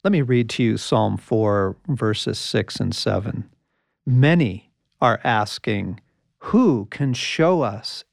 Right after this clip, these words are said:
any good?'" And then he answers, "Let the light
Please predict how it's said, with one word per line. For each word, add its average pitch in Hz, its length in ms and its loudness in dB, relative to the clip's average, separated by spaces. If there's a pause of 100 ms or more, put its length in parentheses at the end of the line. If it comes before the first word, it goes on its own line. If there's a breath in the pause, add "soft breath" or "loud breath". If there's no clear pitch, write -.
(120)
any 233 300 6
good?'" 139 840 -2 (1500)
And 104 360 -2
then 113 160 0
he 101 280 -2
answers, 139 760 0 (540)
"Let 175 160 0
the 143 80 2
light 131 760 0